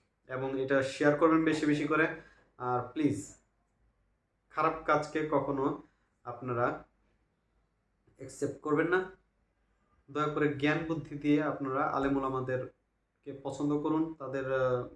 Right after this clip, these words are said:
ভক্ত হন, মুরিদ হন, আহ, তাদের বয়ানগুলো শোনেন। নিজেরও একটা বিবেক বুদ্ধি আল্লাহ তাআলা দিয়েছে, তাই না? So, আহ, আমার কথাগুলো আপনারা আশা করি লাইক করবেন, শেয়ার করবেন এবং আমার কথার মধ্যে ভুল ভ্রান্তি থাকলে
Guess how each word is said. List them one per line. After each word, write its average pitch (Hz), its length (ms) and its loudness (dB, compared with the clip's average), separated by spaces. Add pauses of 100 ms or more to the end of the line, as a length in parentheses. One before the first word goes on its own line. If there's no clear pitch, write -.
ভক্ত 123 300 -4
হন, 143 200 0
মুরিদ 147 360 4
হন, 143 220 0 (420)
আহ, 135 140 -10
তাদের 135 240 -2
বয়ানগুলো 143 460 4
শোনেন। 147 400 -2 (260)
নিজেরও 147 280 0
একটা 147 160 2
বিবেক 147 380 2
বুদ্ধি 143 240 -2
আল্লাহ 139 200 0
তাআলা 135 400 2 (160)
দিয়েছে, 147 400 2 (440)
তাই 175 100 -4
না? 180 160 -4 (680)
So, 160 180 0 (200)
আহ, 127 500 -4 (400)
আমার 151 200 -2
কথাগুলো 160 460 2
আপনারা 147 640 -4 (600)
আশা 135 200 -6
করি 131 420 -2
লাইক 127 260 2 (520)
করবেন, 147 320 -2
শেয়ার 139 340 0
করবেন 139 320 -2
এবং 131 240 0
আমার 131 180 0
কথার 165 300 0
মধ্যে 180 260 2
ভুল 151 240 0
ভ্রান্তি 175 380 2
থাকলে 135 400 -2